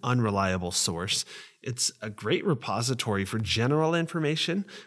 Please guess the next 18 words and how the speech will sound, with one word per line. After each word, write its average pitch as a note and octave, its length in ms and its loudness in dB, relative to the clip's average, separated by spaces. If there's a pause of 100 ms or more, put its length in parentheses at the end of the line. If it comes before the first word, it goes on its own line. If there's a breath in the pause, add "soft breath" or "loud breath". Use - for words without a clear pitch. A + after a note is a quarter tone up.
(120 loud breath)
with C#3 280 2
additional B2 480 2
resources G2 800 0
for E2+ 420 -4
information. D#2+ 760 -6 (600 loud breath)
And A2+ 160 2
these A#2+ 200 6
are A2 100 6
all B2+ 300 2
curated G#2 640 0
by F#2 140 -2
people B2 440 0
who G#2+ 440 0 (120)
are G2+ 200 0
knowledgeable G2 760 0
about E2 280 -4
a F2+ 40 -8
topic. - 600 -4